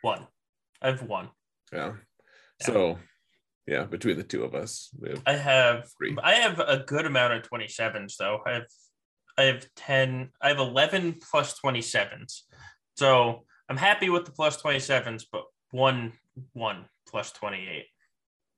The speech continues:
Speaker 1: And ironically, it, it would be a good mod for, uh, Mara, 'cause it's a, it's a potency cross. Um, but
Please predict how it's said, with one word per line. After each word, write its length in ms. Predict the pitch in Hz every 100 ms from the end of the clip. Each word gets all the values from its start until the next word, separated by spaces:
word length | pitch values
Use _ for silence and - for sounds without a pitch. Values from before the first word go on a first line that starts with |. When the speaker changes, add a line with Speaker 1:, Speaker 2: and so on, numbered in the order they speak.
| _ _ _ _ _ _ _ _ _ _ _ _ _ _ -
Speaker 1:
And 80 | 151
ironically, 640 | 160 175 196 139 123 113
it, 120 | 110 -
it 240 | 135 131 120
would 320 | 143 196 156
be 260 | 143 143 135
a 80 | 117
good 400 | 135 131 127 127 -
mod 360 | 127 135 123 -
for, 360 | 113 110 107 -
uh, 260 | 110 117 113
Mara, 360 | 120 120 117 104
'cause 180 | - 127
it's 220 | 120 -
a, 260 | 120 113 113 _ -
it's 120 | 131
a 60 | 127
potency 520 | - 131 131 - 110
cross. 600 | - 127 104 110 - - _ _
Um, 460 | - 120 107 104 117 _ _ _ _ _ _ _ _ _ _ _ _ _ _ _ _ _ _ _ _ _ _ _ _ -
but 260 | 98 -